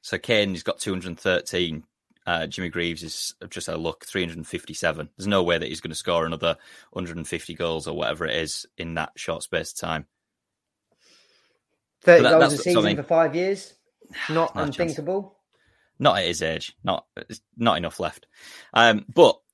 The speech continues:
Speaker 1: let's end the football segment on a really, really happy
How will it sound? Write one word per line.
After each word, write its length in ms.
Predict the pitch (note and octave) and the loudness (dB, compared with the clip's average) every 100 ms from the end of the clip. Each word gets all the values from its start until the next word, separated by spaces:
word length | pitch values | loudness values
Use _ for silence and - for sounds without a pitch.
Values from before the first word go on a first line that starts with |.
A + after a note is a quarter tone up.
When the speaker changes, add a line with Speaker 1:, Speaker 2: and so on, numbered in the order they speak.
| _ - | _ 2
Speaker 1:
let's 220 | C#3+ C#3 | 2 6
end 200 | C#3 C3+ | 4 4
the 60 | |
football 340 | A2+ A2+ - F#2+ | 0 -2 2 0
segment 400 | - G2 G2+ G#2 | 2 0 -2 -4
on 80 | G#2 | -4
a 80 | G2 | -4
really, 540 | F#2+ B2+ B2 B2 A#2+ - | -2 2 2 2 0 -2
really 520 | A2 B2 A#2 G#2 F2+ | -2 2 2 2 0
happy 640 | - - B2 - - F2+ | -4 -2 -2 -2 -4 -4